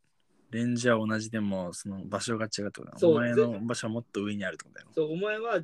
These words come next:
Speaker 2: ゼロから上百、下百のところ、俺はゼロから二百まで行っとるんで、上に。
Speaker 1: ああ、なるほどね。
Speaker 2: 行きたい、俺は。
Speaker 1: <coughs> うん。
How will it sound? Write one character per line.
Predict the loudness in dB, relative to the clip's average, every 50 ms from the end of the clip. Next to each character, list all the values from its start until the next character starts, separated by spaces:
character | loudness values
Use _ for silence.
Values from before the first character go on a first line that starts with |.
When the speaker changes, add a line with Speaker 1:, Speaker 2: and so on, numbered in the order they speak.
| -4 0
Speaker 2:
ゼ | 4 4 4
ロ | 6 4 0
か | -2 -2
ら | -2 -2
上 | -2 -2 -4 -6
百、 | -6 -8 -10 -10 -12 -12
下 | -12 -10 -8
百 | -8 -8 -8 -10 -12
の | -12 -14
と | -14 -14
こ | -10 -6
ろ、 | -4 -2 0
俺 | 0 0 0 0 0
は | 0 0 -2 -2
ゼ | -2 -2
ロ | -2 -2 -2
か | -2 -2
ら | -2 -2
二 | -2 -4
百 | -6 -8 -12 -14
ま | -16 -20
で | -20
行 | -20 _
っ |
と | -16 -16
る | -16
ん | _
で、 | -12 -8
上 | -8 -8
に。 | -6
Speaker 1:
あ | -8
あ、 | -8 -8 -10 -12 -14 -12 -10
な | -8 -8
る | -8 -8
ほ | -12 -14
ど | -14
ね。 | -14 -16 _ _ _ _ _ _ _ _ _ _ _ _ _ _ _ _ _ _ _ _ _
Speaker 2:
行 | -20 -20
き | _ _
た | -10 -8
い、 | -8
俺 | -6 -8 -8 -8
は。 | -8 -10 -12 _ _ _ _ _ 6
Speaker 1:
<coughs> | 6 6 6 2 -2 -4 _ -6 -6 -6 -8 _ _ _ _ _ _ _ -18 -16 -16 -16 -18 -20 _ _ _ _ _ _ _ _ _ -8
う | -6
ん。 | -6 -6 -8 -10